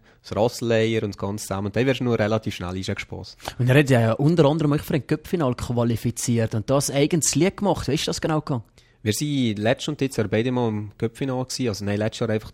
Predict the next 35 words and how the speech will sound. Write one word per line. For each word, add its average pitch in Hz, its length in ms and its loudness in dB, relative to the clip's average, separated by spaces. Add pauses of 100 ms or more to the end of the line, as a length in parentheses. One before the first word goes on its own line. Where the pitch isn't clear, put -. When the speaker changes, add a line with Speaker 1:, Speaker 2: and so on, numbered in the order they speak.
Speaker 1:
nur 107 200 2
als 110 260 0
Zuschauer, 123 520 -2
dieses 113 260 -6
Jahr 113 160 -2 (180)
zu - 160 -10
Lalden 101 260 -4
sind 104 140 -4
wir 98 80 -2
als 98 140 -4
Spieler 117 300 -4
dabei 117 320 -2
gewesen 120 360 -4 (380)
und 107 400 0
haben 104 140 0
da 110 280 2
von 110 240 -6
Katy 117 300 -2
Perry 110 340 0
Hot 107 240 -6
and 117 80 -4
Cold, 127 480 -4 (260)
haben 98 80 -8
wir 95 60 -8
ein 98 60 -4
bisschen 110 220 -4
umgeformt 127 500 0
zum 104 120 -6
Cup-Final-Song. 127 840 -2 (400)
Kann 131 180 6
man 110 100 2
übrigens 104 500 -2
auf 95 80 -8
der 92 100 -4
Homepage 107 460 -2